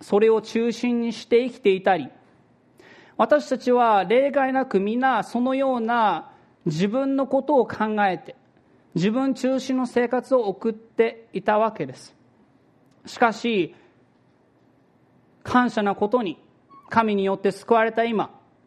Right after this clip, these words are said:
私たちは今までやってきたことが神の前に決して受け入れられない罪であり、そしてその行為が神を悲しませていただけでなく、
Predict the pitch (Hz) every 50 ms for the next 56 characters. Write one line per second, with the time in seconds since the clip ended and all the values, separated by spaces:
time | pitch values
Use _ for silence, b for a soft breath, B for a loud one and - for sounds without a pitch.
0 | _ _ _ _ _ _ _ _ _ _ _ _ _ _ - 196 196 214 214 208
1 | - 196 175 - 202 202 202 196 190 175 160 - - - _ _ _ _ - 190
2 | 196 220 226 233 233 214 208 208 202 202 202 - 214 208 - - 208 - 202 196
3 | 208 196 196 202 202 190 160 156 160 - - - 233 233 226 208 208 202 202 208
4 | 208 202 190 190 175 151 - - - 202 220 208 - - - - 247 240 240 240
5 | - 240 233 233 233 233 233 240 233 214 180 131 - - - _ _ _ _ _
6 | _ _ _ _ - - - 247 254 254 233 196 185 170 151 143 131 127 - -
7 | - - 208 202 - - - - 262 247 190 160 B B B B B B B B
8 | _ _ _ _ _ _ _ _ - - 233 240 240 240 240 - 269 262 247 220
9 | 196 202 190 196 - 254 262 240 220 208 196 - 220 226 226 247 233 - 254 247
10 | 247 240 226 - 196 190 185 - 208 175 208 208 208 262 269 226 196 190 208 214
11 | 208 - 214 -